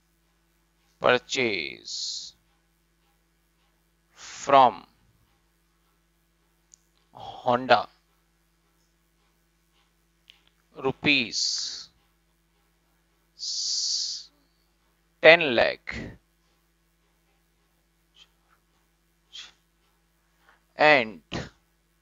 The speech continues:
सीजीएसटी।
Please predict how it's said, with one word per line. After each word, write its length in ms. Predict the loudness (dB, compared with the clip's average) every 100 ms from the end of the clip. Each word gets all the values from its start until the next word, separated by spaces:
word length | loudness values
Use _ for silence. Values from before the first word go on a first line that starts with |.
| _ _ _ _ _ _ _ _ _ _ _ -14
सीजीएसटी। 1160 | -10 -6 -2 -2 -2 -2 0 2 0 -4 -8